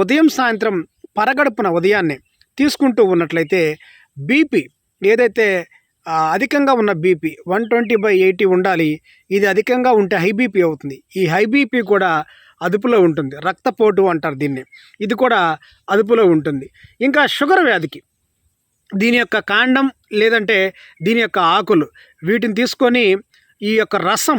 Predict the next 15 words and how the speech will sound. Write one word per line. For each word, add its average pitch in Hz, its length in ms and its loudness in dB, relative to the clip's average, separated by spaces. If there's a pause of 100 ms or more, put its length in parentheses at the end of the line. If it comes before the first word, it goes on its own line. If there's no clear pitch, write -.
(200)
రోట్లో 240 380 2
వేసి 202 220 2 (120)
బాగా 190 220 0
దంచి 175 220 -2 (120)
రసం 233 320 -2
తీయాలి. 190 260 0 (120)
కాండం 202 360 0
రసం 233 280 -2
కానీ 247 180 -2 (480)
ఆకుల 254 220 0 (100)
యొక్క 208 140 -4 (100)
రసాన్ని 214 360 0
కానీ 165 200 -2
తీసి 196 280 2 (500)
ఒక 165 120 -8